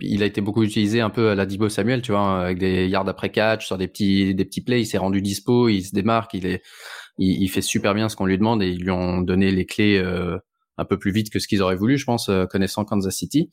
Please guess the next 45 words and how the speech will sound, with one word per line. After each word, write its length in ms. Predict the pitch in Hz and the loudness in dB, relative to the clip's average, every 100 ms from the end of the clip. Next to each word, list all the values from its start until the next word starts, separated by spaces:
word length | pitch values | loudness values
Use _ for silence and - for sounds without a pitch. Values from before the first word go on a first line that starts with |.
| _ - _ | _ -20 _
parce 160 | 95 - | -6 0
que 80 | 127 | 0
justement, 560 | 113 - 101 131 165 | -2 -2 2 4 4
les 200 | 139 101 | 2 2
autres 220 | 156 - | 0 0
receveurs, 560 | 110 - 107 120 127 107 | -2 0 2 4 4 4
euh, 840 | 98 92 92 92 92 92 95 92 90 - - - - | 2 2 0 0 0 0 0 -2 -2 -4 -6 -10 -10
qui 140 | - 104 | -6 -4
sont 160 | 98 | -2
capables 320 | 101 92 104 | -2 -2 -2
de 100 | 101 | -2
jouer 240 | 95 104 107 | -2 0 0
plus 280 | - 98 95 | 0 0 2
deep, 340 | 139 - - | 0 0 -2
euh, 440 | 98 92 90 87 - - - - - | 0 0 0 -2 -2 -6 -10 -12 -8
ont 100 | 95 - | -8 -2
tout, 140 | 196 - - | -2 -2 -4
tous 120 | 180 | 0
les 100 | 139 | 0
trois 180 | - 143 | 2 0
été 160 | 127 | 2
nuls. 240 | 175 147 - _ _ _ - - - - - | 2 0 -4 _ _ _ -20 -20 -20 -12 0
Et, 240 | 104 101 | 4 4
euh, 480 | 92 90 90 87 90 - | 4 4 4 2 2 0
et 80 | |
que 80 | 95 | 0
Kelce, 320 | 98 92 - 139 | 0 -2 0 0
euh, 220 | 120 95 92 | 2 2 2
vieillit. 340 | 98 110 104 | 2 2 2
Donc 220 | 95 92 | 0 0
du 120 | 120 | -2
coup, 300 | 107 151 175 | 2 4 2
pour 140 | 165 113 | 2 2
moi, 160 | 131 | 4
la, 120 | 131 110 | 4 4
l'attaque, 360 | 104 135 131 | 2 0 0
elle 80 | 104 | 0
est 20 | |
presque 300 | 92 151 147 | 0 0 0
un 80 | 127 | 0
peu 160 | 143 135 | 2 4
unidimensionnelle 760 | 123 120 127 117 - 135 180 | 4 4 2 2 2 2 4
à 280 | 117 104 98 | 4 4 2
Kansas 340 | 104 104 101 | 0 0 -2
City. 380 | - 101 170 196 | -2 0 0 0